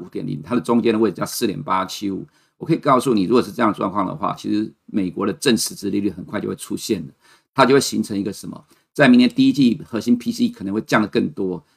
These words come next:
这就告诉你了，接下来很快就会出现降息了，尤其在明年下半年，到最后这个降息预期就会越来越强烈。所以我一直讲，盈余衰退，美股也不见得会跌；经济衰退，美股也不见得会跌。虽然有人说一定会崩盘，我可以告诉你，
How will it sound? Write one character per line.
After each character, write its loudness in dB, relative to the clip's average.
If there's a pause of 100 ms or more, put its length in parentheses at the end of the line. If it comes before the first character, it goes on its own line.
这 -8
就 -6
告 6
诉 2
你 0
了， -12
接 2
下 4
来 0
很 -8
快 0
就 2
会 4
出 -8
现 -2
降 -6
息 -12
了， -12
尤 -4
其 -6
在 -2
明 -2
年 -6
下 -6
半 -6
年， -10
到 6
最 0
后 2 (180)
这 -18
个 -12
降 2
息 -4
预 0
期 -6
就 -2
会 0
越 4
来 -2
越 -2
强 -14
烈。 -2 (280)
所 -2
以 8
我 6
一 4
直 4
讲， 4 (300)
盈 6
余 10
衰 6
退， 6 (140)
美 0
股 -2
也 -2
不 -14
见 0
得 0
会 2
跌； -8
经 0
济 4
衰 0
退， 0
美 -4
股 -4
也 -6
不 -18
见 0
得 -4
会 -2
跌。 -8
虽 -4
然 2
有 2
人 0
说 2
一 0
定 4
会 2
崩 0
盘， -10 (420)
我 -6
可 10
以 10
告 12
诉 8
你， 2